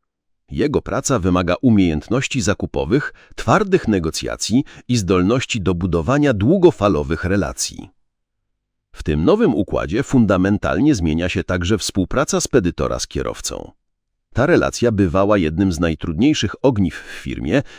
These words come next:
a teraz przekształca się w partnerstwo oparte o wspólne cele. Spedytor staje się trenerem kierowcy. Widząc w systemie dane o stylu jazdy, może proaktywnie zadzwonić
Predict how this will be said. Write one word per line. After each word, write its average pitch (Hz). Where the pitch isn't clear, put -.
a 92
teraz 185
przekształca 170
się 123
w -
partnerstwo 87
oparte -
o 101
wspólne 78
cele. 50
Spedytor 82
staje 65
się 85
trenerem 76
kierowcy. -
Widząc 104
w -
systemie 117
dane 104
o 80
stylu 98
jazdy, 69
może 156
proaktywnie 131
zadzwonić 87